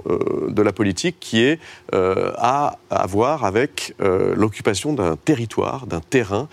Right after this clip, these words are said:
qu'on se réapproprie et sur lequel on renoue du lien social, au lieu de le nouer abstraitement, euh, à l'échelle des partis ou des syndicats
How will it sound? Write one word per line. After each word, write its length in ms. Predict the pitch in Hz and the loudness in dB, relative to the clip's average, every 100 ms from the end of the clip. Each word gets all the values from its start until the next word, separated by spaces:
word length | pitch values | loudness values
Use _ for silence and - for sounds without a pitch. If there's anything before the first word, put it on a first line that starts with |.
| - - | -18 -12
qu'on 140 | - 147 | -4 0
se 120 | 135 | 0
réapproprie 560 | 110 95 101 - 185 | 0 0 -2 -2 0
et 40 | 123 | 0
sur 340 | - - 185 | 2 2 4
lequel 440 | 156 135 135 175 170 - - | 2 2 2 2 -4 -8 -2
on 100 | 107 | 0
renoue 440 | 104 139 143 170 170 | 4 4 4 2 -2
du 140 | 113 | -2
lien 160 | 113 113 | 0 0
social, 460 | 117 - - 92 - | 0 -4 -4 -4 -4
au 100 | - | 0
lieu 140 | 92 113 | 0 2
de 120 | 95 | 2
le 200 | 87 82 | 0 0
nouer 360 | 85 92 110 | 0 0 0
abstraitement, 840 | 95 - - 101 - 98 92 107 104 | -2 -4 -8 -8 -6 -4 -2 -2 -4
euh, 40 | 78 - - - | -8 -12 -20 -10
à 60 | 90 | -6
l'échelle 360 | 82 - 101 90 | -4 -2 -2 -2
des 80 | |
partis 420 | 80 - - 104 101 | -4 -6 -8 -6 -2
ou 80 | |
des 80 | 87 | -2
syndicats 500 | - 80 76 - 107 | -4 -8 -8 -8 -10